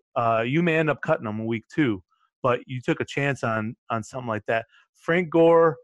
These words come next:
you know, he would need an injury ahead of him to really, really, uh, provide a lot of value. Um, so, so his ceiling's pretty low. His floor might be decent. You know, yeah, if you, if we're assuming he's gonna get a lot, um,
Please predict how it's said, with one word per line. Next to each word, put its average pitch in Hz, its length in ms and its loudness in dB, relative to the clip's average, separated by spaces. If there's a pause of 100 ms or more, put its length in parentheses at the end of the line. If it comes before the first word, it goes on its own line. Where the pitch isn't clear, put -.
you 143 120 0
know, 131 100 0
he 160 200 2
would 180 120 2
need 160 220 2
an 147 80 2
injury 135 360 2
ahead 127 220 2
of 120 80 0
him 110 200 -4
to 120 140 -6
really, 117 640 0
really, 131 640 2 (340)
uh, 120 200 -2
provide 117 420 -2
a 107 60 0
lot 107 220 0
of 98 100 -8
value. 101 460 -4 (420)
Um, 110 560 -2 (300)
so, 120 420 2 (100)
so 117 200 -4
his 110 160 -4
ceiling's 208 360 2
pretty 139 220 0
low. 110 220 2 (420)
His 123 120 0
floor 214 480 0
might 131 260 -2
be 117 340 -2 (380)
decent. 113 360 -6
You 143 80 -8
know, 131 120 -4
yeah, 127 300 -4 (120)
if - 220 -10
you, 123 220 -8
if - 200 -6
we're 120 100 -2
assuming 143 520 -6 (260)
he's 120 160 -2
gonna 147 240 0
get 123 160 0
a 113 60 0
lot, 107 260 0
um, 104 400 -4